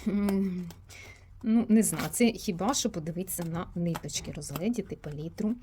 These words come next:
яка використовується у певному дизайні. Так, намагаюся охайно відкрити, щоб не пошкодити упаковку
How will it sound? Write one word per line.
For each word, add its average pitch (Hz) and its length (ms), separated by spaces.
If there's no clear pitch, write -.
яка 185 280
використовується 185 1080
у 165 60
певному 165 480
дизайні. 160 1000
Так, - 200
намагаюся 160 640
охайно 165 280
відкрити, 240 380
щоб 214 240
не 185 80
пошкодити 202 680
упаковку 175 800